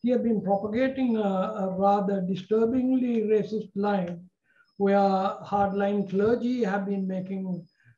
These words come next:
very racist remarks at various stages, and we saw them even speaking out, um, just a couple of days ago. But that has not taken roots, uh, fortunately.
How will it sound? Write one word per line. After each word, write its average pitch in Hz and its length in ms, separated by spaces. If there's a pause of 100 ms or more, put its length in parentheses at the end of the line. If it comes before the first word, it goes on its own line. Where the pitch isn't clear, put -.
(120)
very 190 580 (100)
racist 185 520
remarks 202 480
at 190 180
various 185 380
stages, 175 460
and 180 200
we 190 80
saw 185 300
them 190 200
even 185 400 (380)
speaking 196 520
out, 190 360
um, 185 500 (680)
just 190 240
a 190 40
couple 185 240
of 180 100
days 185 220
ago. 180 540 (480)
But 202 260
that 254 220
has 277 140
not 269 360 (200)
taken 262 380
roots, 208 640
uh, 185 260
fortunately. 196 920